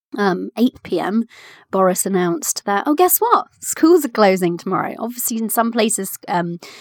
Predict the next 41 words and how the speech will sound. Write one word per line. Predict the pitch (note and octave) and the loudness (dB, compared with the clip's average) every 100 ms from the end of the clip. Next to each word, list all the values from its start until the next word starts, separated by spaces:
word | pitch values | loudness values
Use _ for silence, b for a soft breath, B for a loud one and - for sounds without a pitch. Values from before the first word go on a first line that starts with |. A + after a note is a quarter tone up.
| B B B _ - | B B B _ -12
schools | - G3 F3+ | -2 -2 -2
had | - | -4
already | F3+ F3+ A#3+ | -2 -2 2
been | C4+ C#4 | 2 2
closed, | D4+ D4 D4 C#4 | 2 4 4 2
but | - F#3+ - | 0 0 -2
for, | - F#3+ F3+ E3+ | -6 0 0 0
like, | F3+ D#3 G3 | -2 -6 -8
the | F3+ | -4
vast | F3 F3 | -2 -4
majority | F3+ F#3 F3+ - | -6 -4 -4 -6
of | |
the | F3+ | -10
country, | - G#3 F3+ A3 | -6 -6 -4 -2
it | G#3+ | -2
was, | G#3 | -2
like, | G3+ G3+ - | -2 -2 -2
eight | A3 A#3 - | 0 0 0
P | A3+ G3+ | -2 2
M | G3 F#3+ G3 - B B | 2 2 -2 -8 B B
notice | G3+ G3 F#3+ F#3 F3 - | 0 0 0 -4 -6 -8
on | - G3 G3 G3+ F#3+ | -10 -10 -10 -10 -4
the | A#3+ D4 | 2 4
next | D#4+ - - | 4 0 -6
day. | F#4 G#4 D4+ F#3 E3 | -2 2 2 2 -2
You're | F#3 | -4
back | F3+ D#3+ - | -2 -2 2
on | G#3 | 2
the | A3 | 2
homeschooling | A#3+ A#3+ A3+ - G3+ F#3 E3+ F3 | 0 -2 -4 -2 -2 0 -2 -6
case, | G#3 F3+ F3+ B3+ - | -6 -4 -2 -2 -2
<laughs> | - | -6
parents. | G#3+ G3 B3 A3+ - - B B B B | -4 -4 -6 -8 -6 -8 B B B B
Cheers | - F3+ F3+ F3 | -16 -10 -10 -10
for | - | -14
the | E3+ | -14
heads | G3 - | -16 -16
up, | E3+ D#3 - | -16 -16 -12
Boris. | F3 F3 F#3 - D#4 F#4+ F#4+ C4 | -10 -10 -12 -14 -14 -16 -14 -6
Um, | C4 C4+ C4+ C#4 - | 2 4 2 0 -2
anywho, | A4+ G4+ A3+ G#3+ G#3+ | 2 4 4 4 2